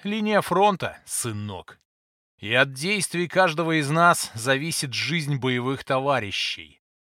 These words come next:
И можешь хоть в штаны наложить,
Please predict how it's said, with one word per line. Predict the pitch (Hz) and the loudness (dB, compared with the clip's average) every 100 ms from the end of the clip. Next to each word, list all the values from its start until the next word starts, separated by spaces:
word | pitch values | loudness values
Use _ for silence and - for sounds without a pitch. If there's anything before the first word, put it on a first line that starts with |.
| _ | _
И | 123 | 0
можешь | 143 165 170 - | 4 4 2 2
хоть | 180 151 - _ | 2 0 -6 _
в | - | -2
штаны | - - 208 202 180 | 2 8 10 10 6
наложить, | 151 156 160 233 233 - | 8 8 8 4 -6 -6